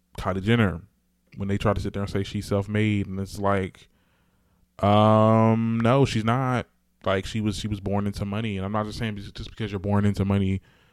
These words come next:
doesn't make you self-made. I think people like Jaden Smith,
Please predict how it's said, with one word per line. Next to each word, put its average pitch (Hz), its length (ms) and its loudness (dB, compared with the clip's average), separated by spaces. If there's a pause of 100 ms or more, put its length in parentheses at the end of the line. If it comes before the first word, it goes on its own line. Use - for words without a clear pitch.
(120)
doesn't 101 200 -4
make 98 140 -6
you 95 80 -12
self-made. 95 640 0
I 101 60 0
think 104 240 -4
people 104 240 -4
like 98 260 -2 (1120)
Jaden 101 360 -2
Smith, 95 420 -6